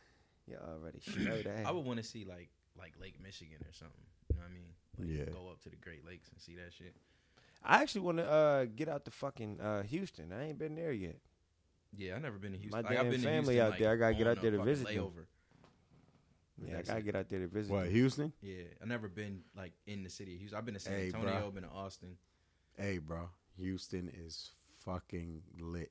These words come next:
Speaker 3: That's on my list to get back
Speaker 2: I remember
Speaker 3: to
Speaker 2: when you
Speaker 3: this
Speaker 2: went.
Speaker 3: year.
Speaker 1: But you said out of, like,
Speaker 3: I had
Speaker 1: random places.
Speaker 3: so
Speaker 1: Everybody wants to
Speaker 3: much
Speaker 1: go to
Speaker 3: fucking
Speaker 1: Houston
Speaker 3: fun.
Speaker 1: too, though. But, like, uh, let me see.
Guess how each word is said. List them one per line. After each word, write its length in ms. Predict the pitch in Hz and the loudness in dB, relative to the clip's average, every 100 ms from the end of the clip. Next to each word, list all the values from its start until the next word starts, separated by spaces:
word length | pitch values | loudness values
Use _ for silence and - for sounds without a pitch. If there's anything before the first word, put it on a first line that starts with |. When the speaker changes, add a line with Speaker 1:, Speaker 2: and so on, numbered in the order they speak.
| _ | _
Speaker 3:
That's 200 | 107 117 | 2 6
on 100 | 117 | 6
my 100 | 104 | 8
list 280 | 95 95 - | 6 4 2
to 60 | 78 | -4
get 220 | 78 73 | -6 -4
back 100 | 80 | -2
Speaker 2:
I 40 | |
remember 260 | - 185 180 | -2 0 0
Speaker 3:
to 60 | 120 | 0
Speaker 2:
when 100 | 110 | 0
you 80 | 156 | -2
Speaker 3:
this 140 | 78 | -4
Speaker 2:
went. 80 | 98 | -6
Speaker 3:
year. 80 | - - - - - _ _ - - | -8 -14 -20 -20 -20 _ _ -20 -10
Speaker 1:
But 180 | 98 92 | -6 -4
you 80 | 131 | -2
said 160 | 123 - | 0 6
out 200 | 120 110 | 6 6
of, 80 | |
like, 120 | 104 131 | 6 8
Speaker 3:
I 100 | 127 | 10
had 80 | |
Speaker 1:
random 280 | 139 147 120 | 10 6 4
places. 220 | 110 120 113 | 4 6 10
Speaker 3:
so 60 | 147 113 | 12 12
Speaker 1:
Everybody 120 | 107 | 10
wants 220 | 107 107 | 8 6
to 40 | 113 | 6
Speaker 3:
much 0 | |
Speaker 1:
go 60 | |
to 60 | 113 | 6
Speaker 3:
fucking 80 | 117 | 6
Speaker 1:
Houston 260 | 117 98 | 2 0
Speaker 3:
fun. 100 | 107 117 | 0 0
Speaker 1:
too, 100 | 113 | 0
though. 220 | 98 - | 0 0
But, 120 | 107 | 2
like, 180 | 107 98 - - - - | 4 4 0 -20 -20 0
uh, 380 | - 220 208 208 | 8 10 12 10
let 100 | 202 | 8
me 100 | 202 | 4
see. 420 | 170 - 131 117 | 0 2 2 2